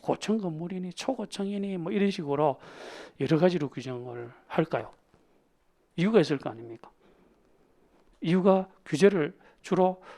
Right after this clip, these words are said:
많이 하기 위해서일까요? 적게 하기 위해서일까요? 주로 많이 하기 위해서인가요? 그래서 나중에 보면 고층 건물 같은 경우는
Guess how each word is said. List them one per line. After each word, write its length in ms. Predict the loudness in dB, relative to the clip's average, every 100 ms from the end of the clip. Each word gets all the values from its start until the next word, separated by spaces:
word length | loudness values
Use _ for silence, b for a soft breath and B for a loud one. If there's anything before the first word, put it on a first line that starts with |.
| B
많이 360 | -4 0 4 6
하기 260 | 6 4 2
위해서일까요? 520 | 2 0 -6 -8 -10 _ _ _ _
적게 300 | -8 -6 -2
하기 200 | -4 -4
위해서일까요? 460 | -10 -12 -16 -16 -20 _ _ b b b b b b b b _
주로 220 | 0 2
많이 240 | 2 -2 -6
하기 280 | -8 -10 -14
위해서인가요? 400 | -16 -18 -20 -20 _ -6
그래서 180 | -2 0
나중에 280 | 0 0
보면 340 | 0 -2 -4 -8 B B B -6
고층 340 | -2 2 2
건물 240 | 4 2
같은 300 | 2 0 -2
경우는 440 | -4 -4 -6 -6